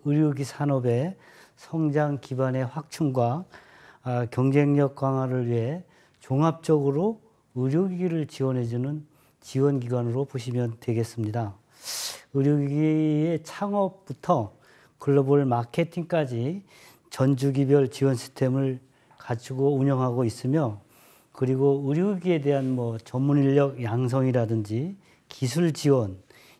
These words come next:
입주 기업의 사업에 대한 지원이라든지 인허가 지원,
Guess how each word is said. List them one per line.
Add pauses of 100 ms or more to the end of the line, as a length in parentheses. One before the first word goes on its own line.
입주
기업의
사업에
대한
지원이라든지 (300)
인허가
지원,